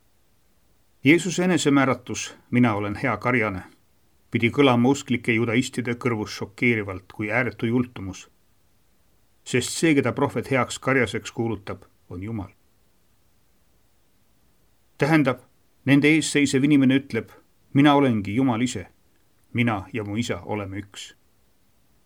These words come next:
No jah, tegelikult just seda Jeesus öelda tahtiski. Ainult Jumalana saab Jeesus tõotada midagi, mis läheb palju kaugemale haljast aasast ja hingamispaigast vee ääres.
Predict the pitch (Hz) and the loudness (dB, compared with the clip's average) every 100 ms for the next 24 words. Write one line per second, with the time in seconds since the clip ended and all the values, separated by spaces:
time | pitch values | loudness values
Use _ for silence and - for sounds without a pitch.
0 | _ _ _ _ _ _ _ _ _ _ | _ _ _ _ _ _ _ _ _ _
1 | _ 139 165 185 - - _ _ _ _ | _ 2 4 4 0 -14 _ _ _ _
2 | _ _ _ _ - 139 123 104 110 101 | _ _ _ _ 2 4 4 0 -6 -6
3 | 123 120 - 147 123 98 - - 113 101 | -4 -4 0 0 0 -6 -10 -4 -4 -4
4 | 104 113 104 104 123 - - - - - | -6 -6 -4 -6 -8 -8 -16 -16 -18 -20
5 | _ _ _ _ _ _ _ _ _ _ | _ _ _ _ _ _ _ _ _ _
6 | _ _ _ _ _ _ _ _ _ - | _ _ _ _ _ _ _ _ _ -2
7 | 139 151 151 151 117 107 104 104 95 110 | 2 2 4 4 4 2 -2 -4 -4 -4
8 | 107 117 - 127 123 113 110 117 117 101 | -4 -8 -4 -2 -2 -4 -2 -4 -4 -8
9 | 90 - _ - 117 - 113 107 - 135 | -14 -16 _ -6 -6 -4 -6 -8 -2 0
10 | 131 135 139 117 104 104 101 123 110 98 | 0 4 4 4 -2 -4 -4 -4 -4 -4
11 | - 113 104 95 - - _ 113 110 131 | -4 -4 -4 -8 -12 -18 _ -2 4 4
12 | 117 110 104 - 98 95 - 110 110 104 | 4 0 -6 -6 -6 -8 -14 -8 -6 -4
13 | 98 98 - | -6 -10 -16